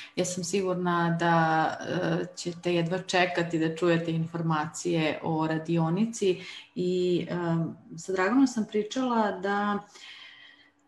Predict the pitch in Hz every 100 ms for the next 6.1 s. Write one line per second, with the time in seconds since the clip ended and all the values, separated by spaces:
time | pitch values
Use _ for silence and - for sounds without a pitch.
0 | _ - 208 208 185 196 220 269 269 220
1 | 196 196 247 - 220 220 208 190 170 190
2 | 175 185 175 170 170 180 175 170 165 156
3 | - 202 185 170 160 - 170 170 180 175
4 | 170 165 160 160 180 175 175 165 156 147
5 | 147 - - 151 143 - 143 143 165 196
6 | 277